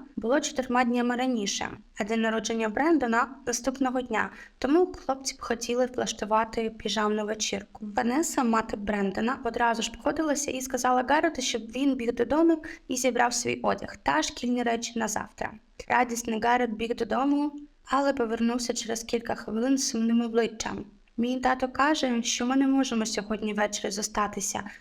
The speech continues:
і ми повинні бути вдома о двадцятій тридцять». Мама Брендана була трохи здивована, але вона не стала сумніватися в рішеннях їх батьків.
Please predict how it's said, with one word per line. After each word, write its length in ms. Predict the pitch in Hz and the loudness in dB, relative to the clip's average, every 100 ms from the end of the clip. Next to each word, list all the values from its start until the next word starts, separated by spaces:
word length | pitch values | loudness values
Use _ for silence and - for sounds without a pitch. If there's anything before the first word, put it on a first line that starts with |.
| _ | _
і 100 | 233 | -2
ми 120 | 247 | 0
повинні 460 | 247 240 254 247 247 | 0 0 0 0 0
бути 260 | 233 226 | -4 -2
вдома 300 | 214 294 294 269 | 2 4 4 2
о 40 | |
двадцятій 520 | 208 240 240 240 247 | -2 -4 -2 -2 0
тридцять». 680 | 254 254 226 208 - - - - - | -2 -2 -4 -4 -6 -6 -8 -10 -2
Мама 300 | 247 240 233 | 2 2 0
Брендана 560 | 240 294 302 269 233 | 2 2 2 2 0
була 300 | 220 226 240 | -2 2 2
трохи 360 | 254 247 233 240 | 2 -2 -4 -4
здивована, 680 | 226 240 220 214 196 190 220 262 | -2 -2 -2 -2 -2 -4 -6 -4
але 260 | - 311 311 | 2 4 4
вона 200 | 247 240 | 2 0
не 140 | 233 | 0
стала 300 | 233 233 226 | 0 -2 -2
сумніватися 720 | 214 220 208 208 208 208 - 202 | -2 -2 0 2 0 0 -4 -4
в 40 | |
рішеннях 520 | 226 247 - 208 202 | -4 -4 -2 -4 -4
їх 160 | 214 - | -6 -2
батьків. 520 | 202 - - 180 - | -2 -2 -4 -6 -6